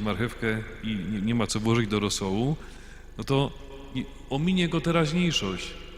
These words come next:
a tutaj działa Pan Bóg w moim i w twoim życiu. Właśnie Pan Bóg pokazuje swoim, rzuca światło na teraźniejszość.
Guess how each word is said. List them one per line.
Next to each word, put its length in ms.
a 100
tutaj 380
działa 220
Pan 240
Bóg 240
w 40
moim 360
i 40
w 60
twoim 320
życiu. 380
Właśnie 600
Pan 200
Bóg 140
pokazuje 800
swoim, 400
rzuca 320
światło 580
na 100
teraźniejszość. 1040